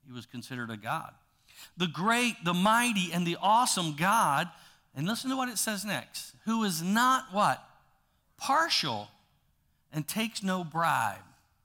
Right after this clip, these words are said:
<clears throat> In Romans chapter two, verse eleven, Paul picks up on this and he simply says, "For God shows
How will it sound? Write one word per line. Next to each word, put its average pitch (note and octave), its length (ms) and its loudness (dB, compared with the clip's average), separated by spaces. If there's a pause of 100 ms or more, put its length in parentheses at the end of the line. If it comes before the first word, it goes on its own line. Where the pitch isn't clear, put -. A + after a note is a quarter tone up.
(1300)
<clears throat> - 20 -10
In E3+ 680 -4
Romans F#3+ 260 2
chapter F3 240 0
two, G3+ 220 -2
verse F3 180 0
eleven, D#3+ 600 0
Paul E3+ 260 0
picks E3+ 260 -6
up F#3 140 -4
on D#3 120 -2
this D#3+ 220 -4
and D3 120 -4
he D#3 80 -4
simply F3 320 -8
says, G3 240 -6
"For E3 120 -8
God D3+ 320 -2
shows F3+ 640 -6